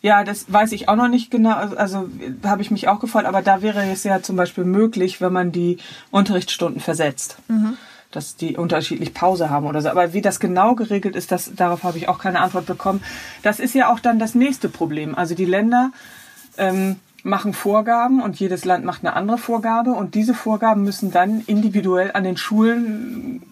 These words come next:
Speaker 1: umgesetzt werden und die müssen dann zusehen, wie sie das hinkriegen, was dann da aus den jeweiligen Hauptstädten so gekommen ist.
Speaker 2: Mhm. Das heißt, ähm, wenn man jetzt in einer Familie mehrere Kinder von unterschiedlichen Schulen hat, kann das durchaus sein, dass die alle unterschiedliche Regelungen befolgen müssen.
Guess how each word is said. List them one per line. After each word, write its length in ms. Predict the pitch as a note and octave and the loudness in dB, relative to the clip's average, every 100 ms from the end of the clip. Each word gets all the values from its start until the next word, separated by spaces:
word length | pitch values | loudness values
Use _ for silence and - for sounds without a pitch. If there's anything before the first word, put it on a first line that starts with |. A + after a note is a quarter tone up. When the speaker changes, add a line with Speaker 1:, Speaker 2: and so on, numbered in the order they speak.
| - | 2
Speaker 1:
umgesetzt 600 | C4 G#3 D#3 D#3+ - - | 4 4 2 -2 -4 0
werden 240 | D#3 D3+ | 0 0
und 140 | D#3 C#3+ | -2 -2
die 80 | |
müssen 260 | E3 E3 F#3 | -2 0 2
dann 240 | F#3 F#3 | 2 2
zusehen, 440 | - G#3 F#3 G3+ F#3+ | -2 -2 2 2 2
wie 80 | F#3+ | 2
sie 120 | F#3+ | 2
das 160 | F#3 | 2
hinkriegen, 560 | - B3 - - C#3 C3 | 2 2 0 -2 2 2
was 140 | C3+ | 0
dann 200 | - D3 | 0 0
da 260 | C#3+ C3+ C3+ - - - - - - | 2 0 0 -6 -18 -18 -18 -10 -2
aus 160 | D3+ | -2
den 160 | - D#3+ | 0 0
jeweiligen 480 | D3 C#3 C#3 C#3 C#3 | 2 4 4 2 2
Hauptstädten 580 | C3+ - - B2+ C#3 | 0 -2 -4 -2 0
so 120 | C3 C3 | 0 -2
gekommen 480 | C#3 - C3+ C3 | -4 -4 -2 -2
ist. 180 | C3 G#3+ | 0 2
Speaker 2:
Mhm. 320 | F#3 E3 F3+ G3 - - - - - | 2 0 -4 -6 -14 -18 -18 -18 -10
Das 160 | G3+ | 0
heißt, 340 | G#3+ G3+ - G3 | 2 2 0 -4
ähm, 340 | F#3 F#3 F#3+ G3+ | -4 -4 -6 -4
wenn 320 | G3 G#3+ G#3 | 0 2 4
man 240 | G#3+ G#3 | 4 2
jetzt 180 | G3+ - | 0 -2
in 120 | G#3 | -2
einer 240 | G3+ G#3 G#3 | 0 0 0
Familie 420 | G#3 G3+ G#3 A3 | 2 2 4 4
mehrere 440 | G3+ G3+ G3 F#3+ | 2 0 -4 -6
Kinder 300 | - A3 A3 | 0 2 2
von 180 | G#3+ G3+ | 0 0
unterschiedlichen 600 | G#3 A3 G#3 G3+ G3+ F#3+ | 0 -2 -4 -8 -6 -6
Schulen 380 | - A#3 A#3+ B3+ | -4 -2 0 0
hat, 160 | A3+ | 0
kann 140 | - A3+ | 0 0
das 160 | A3 | 0
durchaus 320 | - G#3+ G#3+ G#3 | 0 -2 -2 -2
sein, 280 | G3+ G#3+ | 0 2
dass 180 | G#3+ G#3 | 2 0
die 160 | - F#3+ | -4 -2
alle 180 | G#3 G3+ | 0 2
unterschiedliche 600 | G#3 A3 - G3+ G#3 A3 | 2 0 0 -2 0 0
Regelungen 420 | A3+ F3+ F3+ F3 | 2 0 0 0
befolgen 400 | F3 - E3+ E3+ | -2 0 0 0
müssen. 300 | E3+ F3 F3 | -4 -4 -8